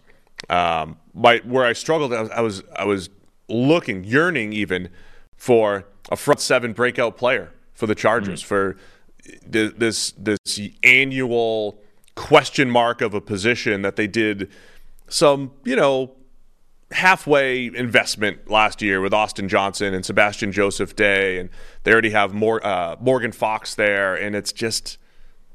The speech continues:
Speaker 1: I don't see a ton of players there. So I was, I was hoping to see something there for the Chargers, and that's what scares me a little bit about the Chargers this year. I don't know if the front seven is gonna be good enough again, even with Joey Bosa and Khalil Mack. Like, they need both of those guys to go,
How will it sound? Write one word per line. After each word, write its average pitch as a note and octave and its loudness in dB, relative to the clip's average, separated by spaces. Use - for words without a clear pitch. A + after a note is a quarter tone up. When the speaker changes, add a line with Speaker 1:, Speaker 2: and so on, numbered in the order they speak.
Speaker 1:
I - -12
don't C3+ -12
see D#3+ -2
a D3+ -4
ton D3+ -6
of C#3 -8
players C3 0
there. D2 -8
So - 2
I - 6
was, B2+ 0
I C#3 2
was C#3 2
hoping G3 2
to C#3+ 0
see E3+ -4
something C3 0
there A2+ 2
for A2+ -4
the A2 2
Chargers, G2 2
and G#2+ -4
that's B2 2
what B2 0
scares B2 -2
me A2+ -2
a G#2+ 0
little A#2 -2
bit G#2+ -2
about G2+ -4
the G#2 -8
Chargers G2+ -2
this - -6
year. F#2+ 2
I F#2+ 0
don't G#2+ 2
know G#2 0
if A#2 2
the A2 -2
front A#2 4
seven A2 2
is F#2+ -6
gonna G2+ -4
be F#2+ -4
good G#2+ 0
enough G#2 -2
again, G2+ -2
even C3+ -2
with B2 0
Joey G#2+ 0
Bosa G2+ -4
and F#2 -6
Khalil G#2 0
Mack. E2+ -2
Like, G#2 0
they B2+ 0
need B2 -2
both A2+ 0
of G2+ -8
those G#2+ -2
guys F2+ -2
to G2+ -10
go, G2 0